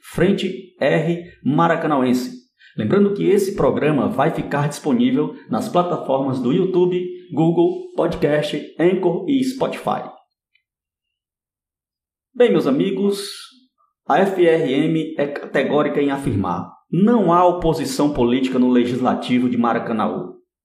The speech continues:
Nenhum dos vinte e um vereadores se opõe aos ataques que o grupo político de Roberto Pessoa tem realizado contra os servidores e outros trabalhadores municipais durante quase duas décadas.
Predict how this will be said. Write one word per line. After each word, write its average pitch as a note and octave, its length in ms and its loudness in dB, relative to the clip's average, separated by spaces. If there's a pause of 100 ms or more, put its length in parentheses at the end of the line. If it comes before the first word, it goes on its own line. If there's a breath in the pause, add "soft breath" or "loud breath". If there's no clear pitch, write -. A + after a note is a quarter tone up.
(100)
Nenhum B3 380 4
dos G3+ 160 2
vinte F#3 200 -2
e D#3 60 0
um F3+ 80 2
vereadores C3 680 0
se - 120 -2
opõe D3 320 0
aos C3+ 160 0
ataques C3 540 0
que C#3 80 -2
o A2 80 -2
grupo - 340 0
político B2 400 0
de A#2+ 80 -2
Roberto G#2+ 400 -2
Pessoa A2 640 -2 (200 loud breath)
tem G#3 120 4
realizado D#3+ 640 2
contra D#3 200 -2
os C#3+ 100 -2
servidores C3+ 680 0
e C3+ 40 2
outros E3+ 280 0
trabalhadores C3 640 0
municipais B2+ 840 0 (220 loud breath)
durante D#3 440 0
quase D#3 340 -2
duas B2 260 0
décadas. F#2+ 420 -8